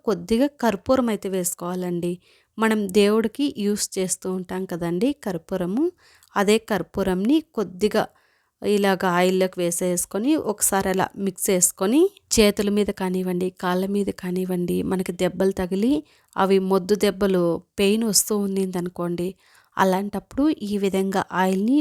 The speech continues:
వేడి చేసేసుకొని, మనకి ఎక్కడైతే పెయిన్ వస్తూ ఉందో ఆ చోట ఆయిల్ని అప్లై చేసుకొని ఈ విధంగా తీడుకోవాలన్నమాట.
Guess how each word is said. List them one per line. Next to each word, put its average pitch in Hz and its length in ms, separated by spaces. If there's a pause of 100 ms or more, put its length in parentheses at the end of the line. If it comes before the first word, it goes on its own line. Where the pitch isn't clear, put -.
వేడి 190 360
చేసేసుకొని, 180 800 (520)
మనకి 226 280
ఎక్కడైతే 220 480 (100)
పెయిన్ 190 300
వస్తూ 190 320
ఉందో 185 340 (180)
ఆ 190 100 (100)
చోట 190 300 (540)
ఆయిల్ని 202 440 (120)
అప్లై 190 320
చేసుకొని 185 680 (140)
ఈ 220 120
విధంగా 190 440
తీడుకోవాలన్నమాట. 185 1000